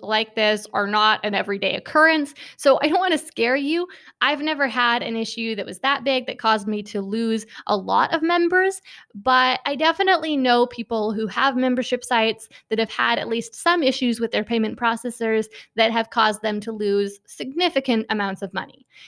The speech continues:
And I bring it up because while it isn't that common, it is a problem that you could have with a membership site that you wouldn't really have with a course.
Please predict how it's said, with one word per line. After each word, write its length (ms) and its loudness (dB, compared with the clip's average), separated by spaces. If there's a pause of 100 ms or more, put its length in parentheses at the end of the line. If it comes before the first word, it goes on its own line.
And 80 2
I 80 4
bring 240 2
it 80 4
up 300 4
because 460 2
while 360 2
it 100 2
isn't 280 0
that 240 -2
common, 500 0 (360)
it 200 2
is 140 2
a 80 2
problem 400 0
that 100 -2
you 140 -8
could 240 2
have 180 2
with 140 -2
a 60 0
membership 540 -4
site 460 -4
that 140 -2
you 320 -4
wouldn't 440 0
really 300 0
have 320 -2
with 180 -6
a 60 -10
course. 580 -12